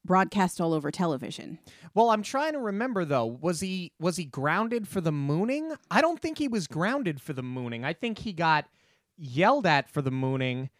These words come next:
Speaker 2: I think he got punished for the fight at school, which he did not start.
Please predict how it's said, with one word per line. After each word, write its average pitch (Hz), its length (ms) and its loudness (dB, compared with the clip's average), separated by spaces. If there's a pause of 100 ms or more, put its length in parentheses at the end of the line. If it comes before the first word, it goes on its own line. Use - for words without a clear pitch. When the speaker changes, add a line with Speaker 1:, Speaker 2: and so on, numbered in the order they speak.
(480)
Speaker 2:
I 185 100 8
think 262 220 -2
he 247 80 -6
got 196 240 4
punished 220 640 0
for 185 200 -2
the 147 180 -2
fight 214 360 4
at 160 100 -2
school, 180 600 0 (480)
which 190 300 0
he 254 280 0
did 196 340 -2
not 214 320 4
start. - 680 4